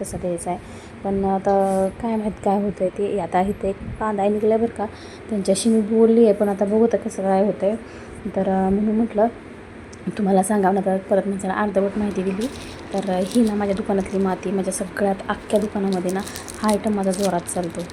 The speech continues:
तर, अ, तुम्हाला जर कोणाला मा-, पाहिजे असेल ना माती, खायची माती, तर मला नक्की सांगा, मी तुम्हाला नक्की पाठवेन माती.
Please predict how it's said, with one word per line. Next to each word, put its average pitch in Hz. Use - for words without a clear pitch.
तर, 180
अ, 175
तुम्हाला 247
जर 262
कोणाला 262
मा-, 247
पाहिजे 240
असेल 269
ना 254
माती, 226
खायची 226
माती, 214
तर 214
मला 226
नक्की 233
सांगा, 226
मी 220
तुम्हाला 226
नक्की 233
पाठवेन 226
माती. 196